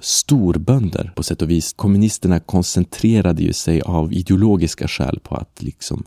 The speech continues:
upprota och komma till bukt med de här, eh, storbönderna. I själva verket så var storbönderna kanske inte alltid så jättestora, men i marxistisk diskurs så var de i alla fall någon slags klassfiender till fattigbönderna.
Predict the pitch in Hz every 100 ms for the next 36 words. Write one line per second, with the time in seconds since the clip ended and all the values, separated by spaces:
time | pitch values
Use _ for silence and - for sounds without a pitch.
0 | - 92 - - - 95 98 - 92 90
1 | - 92 85 - 87 92 - 92 82 80
2 | 78 82 80 80 - - - - 98 85
3 | 82 92 98 85 78 82 - 92 90 104
4 | 104 87 - - 87 80 85 85 - 92
5 | 85 92 85 80 78 85 - 87 90 85
6 | 95 - 87 85 101 92 - 85 80 -
7 | - - 127 87 - 80 - - 104 107
8 | 107 104 98 - 113 - 92 - 101 -
9 | - 107 - - 82 80 78 78 82 76
10 | 80 78 78 - 82 - - - 107 98
11 | 85 - - - 107 78 78 - 85 -
12 | 78 78 - - 104 - - 82 98 98
13 | 78 - -